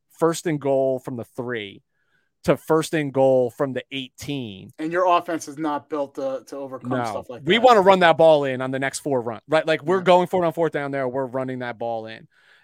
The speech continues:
Speaker 1: And then you get a false start penalty right after that, right? So now it's first and goal from the twenty-three that results in a field goal. So the forty-niners, I think what's overlooked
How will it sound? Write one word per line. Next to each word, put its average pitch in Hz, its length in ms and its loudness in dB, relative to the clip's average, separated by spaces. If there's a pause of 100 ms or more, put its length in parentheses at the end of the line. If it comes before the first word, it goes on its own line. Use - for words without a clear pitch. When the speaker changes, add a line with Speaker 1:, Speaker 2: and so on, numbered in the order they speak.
(140)
Speaker 1:
And 170 140 0
then 202 140 2
you 196 80 -4
get 180 160 2
a 156 40 2
false 170 260 2
start 170 200 -2
penalty 139 340 -6
right 123 220 -4
after 113 220 -8
that, 110 260 -10
right? 127 220 -6
So 147 100 -6
now 143 240 -2
it's 143 120 -4
first 151 260 -2
and 139 80 -6
goal 139 160 2
from 135 160 -6
the 120 80 -8
twenty-three 131 760 -10
that 120 200 -8
results 120 340 -8
in 117 60 -12
a 117 60 -14
field 117 260 -10
goal. 104 120 -10
So 180 120 -8
the 180 60 -4
forty-niners, 262 680 -2
I - 540 -20
think 262 160 0
what's 294 200 -2
overlooked 160 720 0